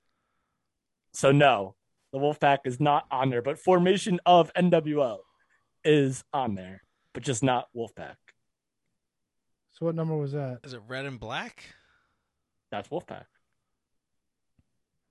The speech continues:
Speaker 3: N W O.
Speaker 1: There's two formations on here. How about that? Let's put, throw that out there.
Speaker 3: N W O Hollywood?
Speaker 1: Mm,
Speaker 3: Is that
Speaker 1: no.
Speaker 3: a thing?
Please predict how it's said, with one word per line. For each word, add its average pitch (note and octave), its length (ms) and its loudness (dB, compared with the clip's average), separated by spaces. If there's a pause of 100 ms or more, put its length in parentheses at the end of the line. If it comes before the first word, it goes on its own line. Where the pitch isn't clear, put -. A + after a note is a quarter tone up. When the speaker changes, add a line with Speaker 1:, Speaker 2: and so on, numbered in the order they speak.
(840)
Speaker 3:
N B2+ 140 -14
W B2 160 -16
O. - 20 -16
Speaker 1:
There's C3+ 160 0
two C4+ 220 2
formations E3+ 640 2
on G2 160 -6
here. G2+ 120 -8
How A2 100 -10
about A#2+ 200 -8
that? F2 180 -12 (160)
Let's - 120 -20
put, A2+ 180 -14 (140)
throw B2 120 -8
that G2+ 120 -10
out F2+ 160 -14
there. F2 240 -14 (280)
Speaker 3:
N B2 180 -16
W B2+ 380 -14
O A#2 540 -14 (460)
Hollywood? F#3 640 -10 (1600)
Speaker 1:
Mm, F#2 160 -6 (300)
Speaker 3:
Is - 80 -20
that A2 160 -12
Speaker 1:
no. G#2 80 -12
Speaker 3:
a - 20 -16
thing? F3 320 -14